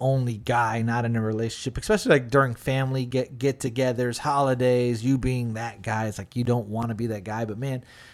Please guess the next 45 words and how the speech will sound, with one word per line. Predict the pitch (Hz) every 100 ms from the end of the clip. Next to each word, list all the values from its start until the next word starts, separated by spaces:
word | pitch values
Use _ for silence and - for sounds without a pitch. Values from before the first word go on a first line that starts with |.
| -
in | 139
the | 143
last | 143 147 -
few | 160
years, | 127 139 127
man, | 113 113
I've | 135
really, | 104 107 131 127 123 107
really | 117 123 117 107 104 - _ _ -
became | 117 117 135 123
very | 113 180 160
comfortable | - 151 143 123 120 113 107 104 -
with | 117 107 -
just | 127 107
being | - 131 113
by |
myself, | 113 107 104 117
living | 160 156
by | 135
myself, | 127 - 131 117 -
eating | 175 156
by | 135
myself, | 127 123 127 123 - - - - - _ _
uh, | 123 123 113 107 101 98 90 - _ _
you | 117
know, | 117 107
doing | 101 151 165 147
things | 147 131 117
by | 120
myself. | 117 - 117 110
I | -
told | - 190 139
you |
the, | 131
the | 131 135 135 131
one | 123 151 160
time | 170 160
I |
went | 151 151
to |
Mexico | 143 147 - 139
City | 165 160
was | 117 104
by | 113
myself. | 123 117 - 143 -